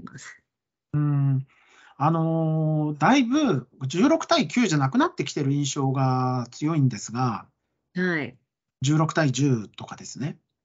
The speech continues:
Speaker 1: そうですね。十六対十は積極的にせ-、導入してます。
Speaker 2: うん、うん。やっぱりその方が画面がひ-、同じインチサイズであれば、画面が広く使えるっていう理解でいいですか？
Speaker 1: はい、そうです。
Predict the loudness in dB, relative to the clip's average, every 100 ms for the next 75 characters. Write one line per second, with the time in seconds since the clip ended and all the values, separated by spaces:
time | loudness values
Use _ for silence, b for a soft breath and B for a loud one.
0 | _ _ _ _ _ _ -4 2 2 2
1 | 0 0 2 4 2 0 -2 -2 0 -2
2 | -4 -4 2 4 2 0 -2 -2 -2 -2
3 | -2 -2 0 2 2 2 -2 0 0 0
4 | 0 2 4 2 0 -4 -4 -8 -8 -10
5 | -12 -20 _ -4 -4 -6 -14 -20 B B
6 | 0 2 4 4 2 2 2 2 4 4
7 | 2 0 -4 -2 0 0 0 -2 0 0
8 | 0 -2 -4 -4 -6 -4 -2 0 0 -2
9 | -2 -2 -2 -2 -2 -2 -2 -2 -2 -8
10 | -12 -10 -10 -8 -8 -10 -16 -14 -4 -2
11 | 0 0 -2 0 -2 -6 -16 -20